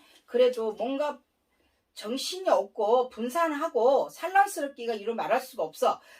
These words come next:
그런데도 잘, 어, 넘기고 이제 곱게 사월 달, 오월 달 잘 넘길 테니까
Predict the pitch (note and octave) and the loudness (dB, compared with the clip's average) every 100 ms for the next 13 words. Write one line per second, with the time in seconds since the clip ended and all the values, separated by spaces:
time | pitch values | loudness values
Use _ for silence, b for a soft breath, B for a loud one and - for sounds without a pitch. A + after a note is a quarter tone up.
0 | B C4+ E4+ D4+ C#4 C4+ C4+ - C#4+ C#4+ | B 0 2 4 2 0 -4 -2 4 4
1 | A3+ b b b - G3 G#3+ C#4+ C#4 C4+ | 4 b b b -8 2 2 2 -2 0
2 | A#3+ B3+ D4+ - - F3+ - B3 C4 - | 6 6 6 -2 -20 -20 -4 -2 -2 4
3 | D4 C#4+ E4 E4 E4 - C4 A#3+ A#3+ A#3+ | 4 4 0 2 2 2 4 4 2 -4
4 | A#3 A3+ A3 - G#3+ B3 C4 A3 F3+ C#4+ | -4 -4 -4 -4 -6 -12 -8 -8 -4 4
5 | D#4 | 6